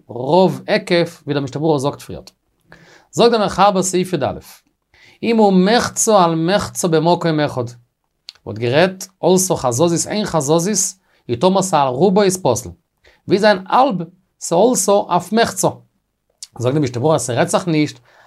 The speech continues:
אז דער גאנצער חצי אסרוג מראשו עד זנובו, אט חזוזיס. ווייל ביי ראשו לבד האבן מיר שוין געלערנט, דאס פיל חזוזיס במיעוטו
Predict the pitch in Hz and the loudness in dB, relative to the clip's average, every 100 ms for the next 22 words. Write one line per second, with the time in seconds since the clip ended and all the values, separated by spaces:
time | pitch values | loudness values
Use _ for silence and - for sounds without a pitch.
0 | - 139 127 120 110 117 113 160 185 175 | 0 2 4 2 0 -2 2 0 0 -4
1 | - 151 175 160 147 185 165 143 131 165 | -2 -2 0 -2 0 -2 -2 -4 0 2
2 | 151 165 170 151 143 131 120 156 151 127 | 4 2 2 2 2 2 0 0 2 0
3 | 131 127 - _ _ _ - 135 147 - | -2 -6 -16 _ _ _ -6 -2 -2 -2
4 | 147 127 120 101 92 - - _ _ 113 | -2 0 0 -2 -6 -8 -10 _ _ -2
5 | 110 113 139 180 180 151 135 185 196 160 | 0 2 4 4 2 0 2 2 2 -2
6 | 151 143 175 196 185 127 160 160 - 143 | -4 -2 0 0 -2 -4 -2 -2 -2 -2
7 | 156 160 143 156 160 214 233 | 0 -2 -2 0 2 0 0